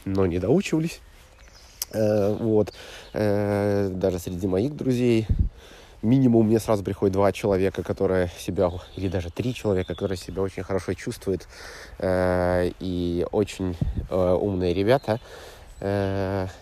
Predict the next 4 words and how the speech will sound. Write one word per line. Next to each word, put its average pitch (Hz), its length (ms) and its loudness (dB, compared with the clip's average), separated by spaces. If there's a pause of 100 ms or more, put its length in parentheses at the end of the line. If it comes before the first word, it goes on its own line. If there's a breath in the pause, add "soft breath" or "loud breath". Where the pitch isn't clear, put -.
(480 loud breath)
м, 85 260 -6 (200)
работают 95 600 -2 (360)
в, 95 140 -2 (240 loud breath)
собственно, - 460 -10